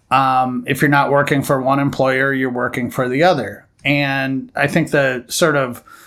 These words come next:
more conservative business unionists typically look at it that, hey, you go and get a job. The union's role is to just,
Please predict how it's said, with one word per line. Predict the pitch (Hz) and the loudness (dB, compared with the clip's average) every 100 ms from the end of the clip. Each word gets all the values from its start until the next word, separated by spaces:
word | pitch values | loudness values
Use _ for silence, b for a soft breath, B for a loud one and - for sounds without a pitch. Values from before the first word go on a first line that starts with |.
| B B | B B
more | 151 143 | 2 2
conservative | 160 147 170 160 156 147 135 | 2 2 2 2 2 0 2
business | 151 139 139 - | 0 2 -2 0
unionists | 247 277 185 151 - | 2 2 2 0 2
typically | 185 165 143 160 143 | 2 2 0 0 2
look | 139 139 151 | 2 2 4
at | 131 135 | 2 2
it | 135 127 - | 0 -2 -4
that, | 131 123 127 123 - b b b b | 0 2 2 0 -6 b b b b
hey, | 165 139 | 2 2
you | 127 135 | 0 0
go | 147 160 | 4 4
and | 160 | 4
get | 165 160 | 2 2
a | |
job. | 143 143 131 135 131 | 2 2 4 2 2
The | 131 | -2
union's | 127 147 147 131 143 | 0 0 0 -2 0
role | 135 131 135 | 2 2 0
is | 131 - | -2 -2
to | 139 | -4
just, | 123 131 - | -2 -4 -6